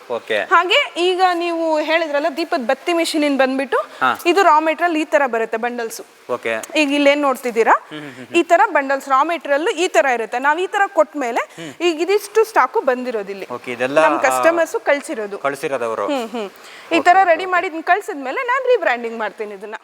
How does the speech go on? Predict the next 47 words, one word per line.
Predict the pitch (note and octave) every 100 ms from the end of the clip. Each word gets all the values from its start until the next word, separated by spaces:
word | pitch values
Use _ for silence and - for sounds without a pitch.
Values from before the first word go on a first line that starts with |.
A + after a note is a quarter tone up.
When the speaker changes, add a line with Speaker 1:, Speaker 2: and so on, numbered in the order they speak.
| _ C4
Speaker 2:
ದೊಡ್ಡ | C#4 D4+
ಫ್ಯಾಕ್ಟರಿ | - C4 C4 D#4
ಇದೆ, | D4 B3+
ನಮ್ | C#4+ C4
ಯೂನಿಟ್ | C4+ D4 D4
ಎಷ್ಟು | B3 - C4
ದೊಡ್ಡದಾಗಿದೆ | B3 A#3 C4 B3+ B3
ಅಂದ್ಬಿಟ್ಟು. | A3+ A3+ A#3+
So | A4+ -
Speaker 1:
ಹಾ. | D#4+
Speaker 2:
ಸ್ಟೋರೇಜ್ | - D#4 D#4 F4+ D#4
ಆಗಿರೋ | D4+ C#4+ D#4
ರಾ | C#4 B3
ಮೆಟೀರಿಯಲ್ಸ್ | D4+ D4 C#4+ C4
ಅಥವಾ | C#4+ C4 C#4 C#4+
ನಿಮ್ಗೆ | C#4+ D4+ D4
ಅಲ್ಲಿ | D4
ಮಿಷನರಿ | D4 C#4 E4 D4+ D4+
ರೂಮ್ | C#4 D4
ಕಾಣಿಸ್ತಿರ್ಬೋದು, | C4+ B3+ C4+ C#4 A#3+ B3 C4
ಯಾವ | A#3 B3
ರೀತಿ | C4 A#3+ C#4+
ಇದೆ, | B3+ B3+
ಮಿಷನರೀಸ್ | B3+ B3 C#4+ C4 B3+
ಎಲ್ಲ | B3 B3+
ಹೆಂಗಿದೆ, | A#3+ B3+ A#3+ A#3 D#4+ - -
Speaker 1:
ಹಾ, | B3
ಮೇಡಮ್. | A3+ C#4+
Speaker 2:
ಮತ್ತೆ | C#4+
ಬಂದಿರೋ | C4 C4 D4 D4+
ಸ್ಟಾಕ್ | - B3+ B3+
ಆಗಿರ್ಬೋದು, | D4 C4+ C4 A#3 A#3+ C4+
ಇಲ್ಲ | C#4
ರಾ | B3+ A#3+
ಮೆಟೀರಿಯಲ್ | C#4 C#4+ C4+ B3
ಆಗಿರ್ಬೋದು. | A#3+ B3 A3+ A#3 F#4
Speaker 1:
ಓಕೆ. | - - - -
Speaker 2:
So | E4
ಹಾಗೆ | E4
ಮಿಷನರೀಸ್ | E4 E4 G4 F#4 F#4 D#4
ಯಾವ | B3+ C#4+
ರೀತಿ | D4+ D4+
ಸ್ಟಾಕ್ | - C4 C4+
ಇದೆ | C#4
ಅಂದ್ಬಿಟ್ಟು | C4 B3 B3
ಬನ್ನಿ | A#3+ A3+
ತೋರಿಸ್ತೀನಿ. | A3+ G3 G3+ - G3